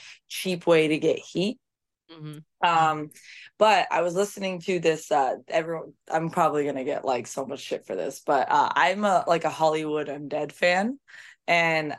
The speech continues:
Speaker 1: I listened to a lot of their stuff, and I never realized that they had an album called The American Tragedy. And I was like,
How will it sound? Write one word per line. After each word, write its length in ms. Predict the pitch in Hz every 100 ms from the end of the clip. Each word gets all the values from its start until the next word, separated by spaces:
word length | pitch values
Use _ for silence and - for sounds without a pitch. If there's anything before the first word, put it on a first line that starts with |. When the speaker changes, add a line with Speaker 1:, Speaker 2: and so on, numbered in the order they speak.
| -
Speaker 1:
I 80 | 170
listened 320 | 175 180 175
to 80 | 175
a 20 |
lot 220 | 160 151
of 60 | 151
their 140 | 143
stuff, 360 | - 160 160 -
and 140 | 156
I 100 | 160
never 320 | 165 175 190
realized 400 | 175 185 196 165
that 140 | 151 147
they 100 | 156
had 160 | 160
an 80 | 156 -
album 580 | 151 165 165 156 143 139
called 260 | 151 147
The 120 | 151
American 480 | 151 151 151 151 147
Tragedy. 640 | 135 151 151 135 98 - _ _ _ _ _ _ _ -
And 360 | 180 180 170
I 180 | 165 170
was 140 | 180 175
like, 320 | 175 160